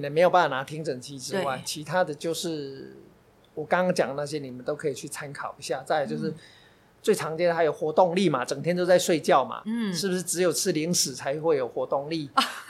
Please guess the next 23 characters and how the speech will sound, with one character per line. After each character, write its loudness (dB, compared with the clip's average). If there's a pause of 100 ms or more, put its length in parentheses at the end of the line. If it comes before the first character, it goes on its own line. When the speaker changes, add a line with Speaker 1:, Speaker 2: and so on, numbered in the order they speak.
(120)
Speaker 2:
<laughs> -2
这 6
说 4
中 4
好 6
多 0
家 4
长 2
的 -4
心 -2
声， -2 (400)
对， -2 (400)
嗯。 -12 (1040)
Speaker 1:
然 -10
后 2 (1160)
其 -2
实 -2
也 6
不 4
是 4
那 4
么 6
的， -2